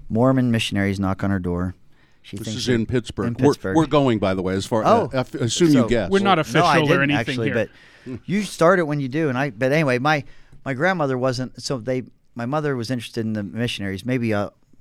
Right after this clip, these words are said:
Speaker 1: because of the age and the looks more than the <laughs> spiritual message at the time, but whatever. The dominoes clicked, and, uh, she became a member,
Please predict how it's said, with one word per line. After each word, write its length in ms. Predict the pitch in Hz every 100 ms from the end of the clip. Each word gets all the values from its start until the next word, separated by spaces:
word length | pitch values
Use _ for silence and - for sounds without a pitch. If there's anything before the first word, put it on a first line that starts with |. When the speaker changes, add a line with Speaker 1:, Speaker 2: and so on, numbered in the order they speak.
| - -
Speaker 1:
because 320 | 104 98 104
of 100 | 98
the 140 | 92 87
age 300 | 104 104 98
and 160 | 92
the 160 | 87 85
looks 400 | 80 104 107 -
more 220 | 98 101
than 160 | 98 92
the 320 | 90 85 -
<laughs> 40 | -
spiritual 520 | - - 113 98 98
message 440 | 92 110 - 95 104
at 80 |
the 100 | 98
time, 280 | - 98 98
but 180 | 104 104 - - - - -
whatever. 580 | 139 170 165 113 113 113 - _
The 80 | 117
dominoes 600 | 127 135 135 127 123 120 -
clicked, 360 | - 127 131 -
and, 260 | 107 101
uh, 220 | 104 101 101
she 180 | -
became 300 | 120 113 117
a 60 | 107
member, 500 | 104 104 120 135